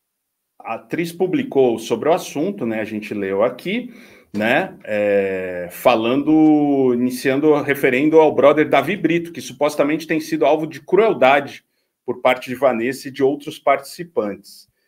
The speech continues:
Né, em conversa com Yasmin Brunet e Alane, o Vanessa desabafou: "Ontem eu entrei no jogo de um jeito. Adoraria ser planta pra não estar vivendo esse terror psicológico que estou vivendo", que é o terror psicológico pra ela, é dividir um quarto com um homem negro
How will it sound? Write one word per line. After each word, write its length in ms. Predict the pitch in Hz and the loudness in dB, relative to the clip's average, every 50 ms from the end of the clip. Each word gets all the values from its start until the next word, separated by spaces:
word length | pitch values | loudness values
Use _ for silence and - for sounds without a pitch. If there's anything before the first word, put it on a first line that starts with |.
| _ _ _ _ _ _ _ _ - | _ _ _ _ _ _ _ _ -10
Né, 200 | 101 107 117 127 | -6 -4 -4 -4
em 100 | 131 127 | -4 -2
conversa 360 | 139 131 123 131 127 127 - | -2 0 0 0 0 -2 -4
com 100 | - 143 | -4 -2
Yasmin 400 | 135 131 127 123 123 127 131 135 | 0 0 0 0 0 -2 -2 -2
Brunet 440 | 127 131 127 113 113 123 135 151 151 | -2 -2 -2 -2 -2 -2 -2 0 0
e 80 | 139 | 0
Alane, 420 | 123 117 113 120 135 160 165 147 120 | 0 0 0 0 0 -2 -2 -2 -4
o 220 | 104 113 110 139 | -4 -6 -4 0
Vanessa 420 | - 135 127 123 135 151 - 165 143 | 0 0 0 0 -2 -4 -4 -6 -4
desabafou: 500 | - 156 147 151 147 - - 117 117 - | 0 0 2 2 2 -2 -2 -6 -6 -4
"Ontem 300 | 123 131 156 165 165 165 | -2 -2 -2 -2 -2 -2
eu 80 | 151 143 | -2 -2
entrei 340 | 131 120 123 - 131 143 147 | -2 -4 -4 -4 -4 -4 -2
no 160 | 143 127 113 | -2 -4 -6
jogo 280 | - - 135 131 139 131 | -4 -4 -4 -4 -4 -6
de 140 | 127 127 | -8 -6
um 100 | 131 127 | -6 -6
jeito. 400 | 110 - 107 101 92 87 - - 110 | -6 -6 -8 -10 -10 -10 -10 -10 -8
Adoraria 440 | 110 117 123 120 120 120 123 139 135 | -4 -2 0 0 0 0 0 -2 -6
ser 280 | - - 143 143 - - | -4 -6 -6 -6 -6 -4
planta 260 | 123 127 131 127 127 | -4 -4 -4 -4 -8
pra 140 | - 135 131 | -8 -6 -4
não 80 | 127 | -4
estar 200 | 123 - - 123 | -4 -2 -2 -4
vivendo 380 | 120 113 107 113 123 123 123 - - _ _ _ - | -2 -4 -6 -6 -6 -6 -6 -8 -12 _ _ _ -14
esse 240 | 110 - - - | -14 -12 -14 -10
terror 380 | - 131 113 127 131 131 127 127 | -4 -4 -2 0 0 0 0 -2
psicológico 680 | - - - - - - 123 110 107 110 110 - - - | -6 -14 -16 -12 -6 -2 0 2 2 2 0 -2 -6 -12
que 60 | 123 | -12
estou 220 | - - 131 127 | -8 -4 -4 -4
vivendo", 360 | 120 110 117 131 143 143 143 - _ _ _ _ _ | -4 -2 -2 -2 -2 -2 -4 -8 _ _ _ _ _
que 240 | - - 185 180 156 | -12 -2 2 4 6
é 160 | 143 160 185 | 6 6 6
o 100 | 196 180 | 4 2
terror 280 | - 165 139 151 156 - | 2 0 2 2 0 0
psicológico 540 | - - 147 - - - 131 127 127 - - | -2 -10 -8 -4 -2 0 0 0 -2 -6 -4
pra 180 | - 131 131 | 0 2 4
ela, 140 | 147 175 185 | 4 4 2
é 20 | 165 | 0
dividir 400 | - 147 147 156 135 127 190 202 | -2 -4 -8 -8 -8 -6 -6 -6
um 100 | 196 202 | -2 2
quarto 420 | - 151 151 165 175 175 - 190 | 6 6 6 6 6 2 -2 -10
com 220 | - - 202 208 | -10 -8 -6 -4
um 120 | 208 208 185 | -2 0 2
homem 440 | 165 165 175 180 185 190 196 202 185 | 2 2 2 2 0 -2 -2 0 0
negro 460 | 180 175 175 165 147 - - - | 0 0 -2 -2 -6 -8 -12 -14